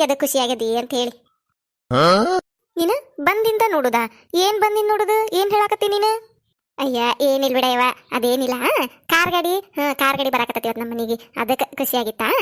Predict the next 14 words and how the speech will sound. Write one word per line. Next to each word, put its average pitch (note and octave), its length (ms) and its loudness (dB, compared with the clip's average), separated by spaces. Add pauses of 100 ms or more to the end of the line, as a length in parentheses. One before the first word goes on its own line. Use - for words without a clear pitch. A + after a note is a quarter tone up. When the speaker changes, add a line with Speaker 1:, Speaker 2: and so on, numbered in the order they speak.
(300)
Speaker 1:
ಹಾ, C4 160 -2
ನಾನು D4+ 340 0
ಹೇಳ್ಬಾರ್ದು F#4 380 2
ಅನ್ಕೊಂಡಿದ್ನಿ F4 440 -2
ಯಾರಿಗೂ, D4+ 280 0 (320)
ಬಂದಿಂದ C4+ 340 0 (120)
ಎಲ್ಲಾರ್ನೂ A#3+ 280 -2
ಪೂಜೆ A#3+ 240 -4
ಕರೆದ್ರಾತ A3+ 420 -4
ಅಂತ A#3 160 -4
ಅನ್ಕೊಂಡಿದ್ನಿ. A#3+ 460 -4 (260)
ನೀನು D#4+ 220 0 (120)
ಕೇಳೇ D4+ 240 2
ಬಿಟ್ಟಿವ, C4 240 0